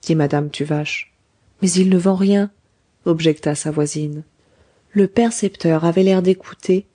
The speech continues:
tout en écarquillant les yeux, comme s'il ne comprenait pas.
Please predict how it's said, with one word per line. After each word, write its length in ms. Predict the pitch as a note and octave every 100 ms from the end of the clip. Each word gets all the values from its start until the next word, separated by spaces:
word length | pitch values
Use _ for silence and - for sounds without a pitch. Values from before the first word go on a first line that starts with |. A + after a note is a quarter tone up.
| _ _ -
tout 220 | A#3 G3
en 180 | F#3 A3+
écarquillant 720 | C4+ - A#3 - - G#3+ F#3+
les 340 | F#3 F3+ -
yeux, 180 | G#3 A#3 _ _ _ -
comme 240 | A#3+ A#3+
s'il 320 | A#3 - A#3+
ne 80 | G3+
comprenait 520 | F#3 F3 - F3 E3
pas. 280 | - D3